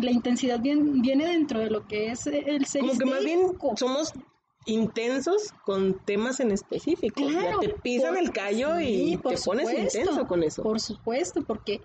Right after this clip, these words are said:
Speaker 1: sentimos.
Speaker 2: Ujú.
Speaker 1: Por eso, a final de cuentas, el hecho de que ya, ya estemos, ya percibamos algún sentimiento, algún, ya nos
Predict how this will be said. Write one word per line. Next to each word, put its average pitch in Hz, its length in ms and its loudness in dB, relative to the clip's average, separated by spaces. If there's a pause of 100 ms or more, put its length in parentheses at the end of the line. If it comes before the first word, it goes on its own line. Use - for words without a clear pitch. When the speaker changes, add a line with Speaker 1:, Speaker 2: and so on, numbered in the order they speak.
(300)
Speaker 1:
sentimos. 302 800 2 (120)
Speaker 2:
Ujú. 185 500 -4 (220)
Speaker 1:
Por 240 160 -12
eso, - 260 -8
a 339 40 -8
final 240 280 -2
de 226 80 -8
cuentas, - 540 -18
el 233 160 -4
hecho 359 200 -2
de 392 120 2
que 262 180 -2
ya, 240 260 0 (260)
ya 247 120 0
estemos, 330 460 0 (340)
ya 240 220 0 (440)
percibamos 277 840 -2
algún 220 320 -2
sentimiento, 240 600 0
algún, 240 240 -4 (500)
ya 233 400 -2
nos 294 420 2